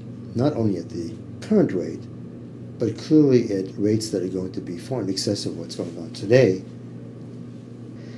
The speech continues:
And the question is, what alternatives do we have? For example, could we count on the renewables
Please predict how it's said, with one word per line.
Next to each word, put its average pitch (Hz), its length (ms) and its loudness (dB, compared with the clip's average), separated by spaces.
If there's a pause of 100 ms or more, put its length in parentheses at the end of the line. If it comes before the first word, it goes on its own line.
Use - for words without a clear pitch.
(260)
And 110 120 -4
the 110 40 0
question 113 300 0
is, - 120 -4
what 101 140 -2
alternatives 92 540 -6
do 95 80 -4
we 107 120 -2
have? 117 240 -4 (220)
For 196 240 4
example, 139 500 2 (480)
could 165 180 -2
we 160 80 4
count 117 440 0
on 98 180 0
the 92 80 -2
renewables 98 720 0